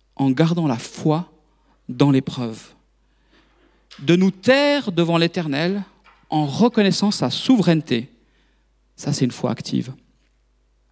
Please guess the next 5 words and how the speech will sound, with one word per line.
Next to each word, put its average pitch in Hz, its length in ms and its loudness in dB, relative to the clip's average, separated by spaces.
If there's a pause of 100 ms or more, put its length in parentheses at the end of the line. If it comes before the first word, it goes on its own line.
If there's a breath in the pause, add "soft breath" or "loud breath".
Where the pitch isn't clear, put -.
(880 loud breath)
D'attendre 220 640 0
qu'il 160 180 -4
nous 147 100 2
parle 160 280 2
personnellement, 147 760 -2